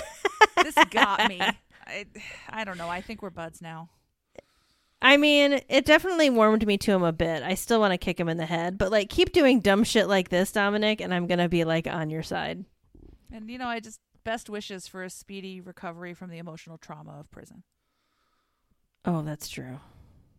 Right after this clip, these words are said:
Speaker 1: Yeah.
Speaker 2: You can come back from this.
Speaker 1: Yeah, you got it. Got it.
Speaker 2: So, before we go to the match of the night,
Speaker 1: 'Kay.
Speaker 2: I wanted to mention,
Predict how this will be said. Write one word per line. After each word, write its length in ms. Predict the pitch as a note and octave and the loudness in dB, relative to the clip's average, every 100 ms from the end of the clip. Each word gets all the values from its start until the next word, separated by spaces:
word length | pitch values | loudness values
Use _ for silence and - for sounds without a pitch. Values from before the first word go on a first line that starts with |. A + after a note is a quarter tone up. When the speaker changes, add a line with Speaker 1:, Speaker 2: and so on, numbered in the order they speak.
| _ _ - | _ _ -14
Speaker 1:
Yeah. 80 | F#2 | 0
Speaker 2:
You 160 | B3+ | 2
can 140 | - F3+ | 2 0
come 180 | E3 C#3 | -2 -4
back 220 | C3 - | -10 -12
from 160 | - | -14
this. 340 | C3+ C3+ - - _ _ _ _ _ _ | -14 -14 -18 -20 _ _ _ _ _ _
Speaker 1:
Yeah, 260 | E4+ C4 F3 | -18 -16 -14
you 160 | G#3+ | -16
got 320 | D#4+ D#4 F3 | -16 -14 -16
it. 180 | C#3 A#2+ _ _ _ _ _ _ _ | -18 -20 _ _ _ _ _ _ _
Got 120 | A#3 | -20
it. 160 | D#3 - - - _ _ _ _ _ _ - | -20 -20 -20 -20 _ _ _ _ _ _ -2
Speaker 2:
So, 500 | - A#3+ G#3+ G3+ - _ _ _ _ _ | 8 10 10 8 2 _ _ _ _ _
before 340 | A3 G3+ B3 A3+ | 2 4 6 4
we 140 | G#3+ | 4
go 420 | F#3 F3 E3+ E3 - - - - | 4 4 4 0 -4 -14 -20 -10
to 120 | - | -4
the 80 | E3 | -2
match 260 | D#3+ D3 - | 0 -4 -6
of 80 | D3 | -6
the 80 | D3 | -6
night, 320 | C#3 C3+ - - - _ _ _ _ _ _ _ _ | -6 -10 -14 -20 -20 _ _ _ _ _ _ _ _
Speaker 1:
'Kay. 200 | F3+ D#3 F#3 | -18 -2 4
Speaker 2:
I 80 | |
wanted 320 | F3+ G3 G#3 G3+ | 6 6 4 2
to 120 | G3+ | 2
mention, 720 | E3+ F3 F3 D#3 C#3+ F3 | 2 2 0 -4 -4 -6